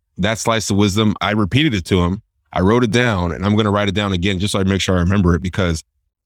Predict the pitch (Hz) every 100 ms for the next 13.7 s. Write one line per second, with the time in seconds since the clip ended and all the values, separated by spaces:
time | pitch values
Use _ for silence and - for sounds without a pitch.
0 | _ 113 110 95 107 90 78 - 95 120
1 | 160 123 98 98 101 - _ _ _ _
2 | 98 - 123 123 120 120 120 107 98 107
3 | 98 92 82 92 107 90 113 107 117 110
4 | 123 _ _ _ _ _ - 95 117 104
5 | 110 92 92 87 - - 104 110 98 98
6 | 101 110 - - 104 117 135 - - _
7 | - 95 104 120 120 113 120 120 123 107
8 | 98 101 101 101 - 110 104 95 98 90
9 | 98 92 90 - 92 90 90 101 101 101
10 | 80 98 110 95 95 92 92 98 - 95
11 | 90 95 101 90 87 113 117 - - _
12 | - - 110 92 92 73 - - - 87
13 | 110 101 98 90 95 95